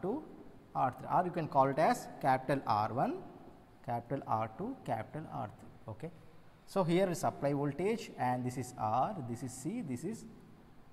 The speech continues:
L. So, so this is a closed path, right? So it means the current is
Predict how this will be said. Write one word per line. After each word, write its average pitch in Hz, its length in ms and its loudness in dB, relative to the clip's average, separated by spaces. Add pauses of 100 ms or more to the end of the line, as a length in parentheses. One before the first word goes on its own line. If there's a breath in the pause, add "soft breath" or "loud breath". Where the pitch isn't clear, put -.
(1000)
L. 233 140 -4 (680)
So, 123 440 -2 (1000)
so 220 300 4
this 160 240 4
is 285 680 6
a 185 120 6
closed 185 420 10
path, 120 200 8
right? 214 300 4 (480)
So - 180 0
it 156 100 -2
means 226 340 4
the 143 160 2
current 175 460 4
is 233 420 2